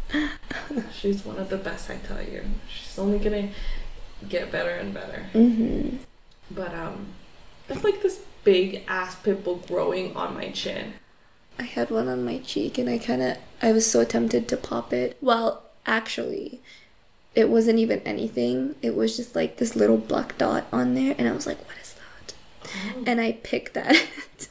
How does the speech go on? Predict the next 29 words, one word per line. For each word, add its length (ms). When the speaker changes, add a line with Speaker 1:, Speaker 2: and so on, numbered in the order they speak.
Speaker 2:
Uh-huh. 480
Speaker 1:
And 140
then 140
it 80
was 140
like, 260
"Boom, 300
I'm 160
a 40
pimple." 460
I 80
was 120
like, 180
"Oh, 240
I 80
should 160
have 80
just 160
left 220
it 60
alone." 520
'Cause 160
it 160
was 320
literally, 720
like, 380
it 160
was 160
like 220